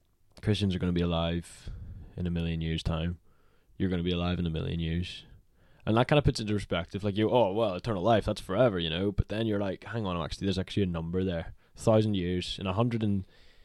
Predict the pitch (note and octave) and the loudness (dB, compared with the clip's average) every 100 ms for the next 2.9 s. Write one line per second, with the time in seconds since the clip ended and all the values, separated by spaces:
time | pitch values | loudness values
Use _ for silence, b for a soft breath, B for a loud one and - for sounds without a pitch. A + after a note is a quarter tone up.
0 | b G#2 G#2 C3 C3+ A#2+ G#2+ G2 - - | b -4 2 6 6 4 0 0 2 2
1 | A2 G#2 - F#2 F#2 F2 E2+ F2+ D#2 F#2 | 2 2 2 2 2 0 0 0 0 -2
2 | F#2 F2+ F2+ F2 D#2+ E2+ E2 D#2+ | -2 -2 -2 -2 -4 -4 -4 -6